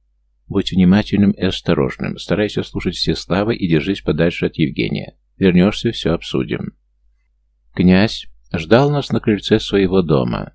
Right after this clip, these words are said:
Он стоял один, в руке у него была большая кружка, и, судя по его красному лицу, я был уверен, что в кружке совсем не чай. Мы подошли,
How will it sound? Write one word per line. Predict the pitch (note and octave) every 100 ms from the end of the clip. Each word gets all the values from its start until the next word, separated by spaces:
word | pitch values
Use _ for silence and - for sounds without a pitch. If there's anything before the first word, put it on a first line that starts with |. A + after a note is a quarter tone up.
| _
Он | G#2
стоял | A2 - C3+ C#3
один, | B2 A2 B2+ C#3
в |
руке | A2+ - A#2+
у |
него | A2 G#2+ F#2+
была | F#2+
большая | F2+ E2+ - D#2+ D2+
кружка, | - - -
и, | G2
судя | - G2+ F2+
по | F2
его | E2+ E2+
красному | D#2+ D#2+ - D2
лицу, | C2+ C#2+ - A#2+
я | A2
был | G#2+ G#2
уверен, | G#2+ G2+ G2
что | - D#2+
в |
кружке | - A2 -
совсем | F#2 D#2+ D2 - G#2 G2+
не | F#2+
чай. | - - G2+ - _ _ _ _ _ -
Мы | D2 C#2+
подошли, | F2 A#2+ - C2 C2 -